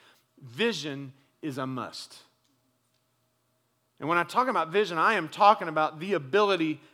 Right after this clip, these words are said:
to see, but I'm not talking about physical sight, although that's a really cool thing to have, but I'm not talking about, uh, physical sight. I'm talking about the ability to see God's plan for your life.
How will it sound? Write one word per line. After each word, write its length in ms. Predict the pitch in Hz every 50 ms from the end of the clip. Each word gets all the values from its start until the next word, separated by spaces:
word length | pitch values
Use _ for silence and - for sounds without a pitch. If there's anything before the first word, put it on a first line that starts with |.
| _ _ -
to 140 | - 160 143
see, 640 | - - - - - 220 220 196 151 117 107 - _ - _ -
but 120 | 156 165
I'm 100 | 165 170
not 240 | 185 202 196 - -
talking 440 | - 190 208 214 214 208 190 175 170
about 380 | 160 165 160 151 139 - -
physical 460 | - 240 254 175 175 165 131 - 143
sight, 400 | 131 - - 156 151 147 151 147 -
although 580 | - 160 160 160 151 170 170 170 165 160 151 - - _ -
that's 220 | - 170 175 - -
a 20 |
really 220 | 185 190 185 170 147
cool 320 | - - - 196 180 170
thing 240 | 175 190 185 175 156
to 80 | 151
have, 500 | 143 165 190 196 165 127 123 139 151 170 - _ _ _ _ -
but 160 | 147 165 180 175
I'm 120 | 175 185
not 180 | 185 185 170 -
talking 420 | - 208 208 220 214 196 190 185
about, 280 | 180 165 175 175 170 165 143 - -
uh, 180 | 175 175 160
physical 460 | 156 - - 202 202 180 180 - 170 156
sight. 320 | - - 196 190 185 165
I'm 100 | 165 170
talking 320 | - - 202 202 185 190
about 300 | 180 175 180 170 156 - - - - -
the 80 | 156 170
ability 480 | 160 139 180 196 214 226 233 247 247 226
to 120 | 202 190
see 320 | - - - 196 202 208
God's 420 | 185 156 156 180 175 175 170 143 127
plan 600 | - - - - 190 180 160 139 123 123 123 120 -
for 320 | _ - - 151 151 156
your 280 | 151 139 135 123 123 123
life. 500 | 127 120 110 87 58 50 - - - -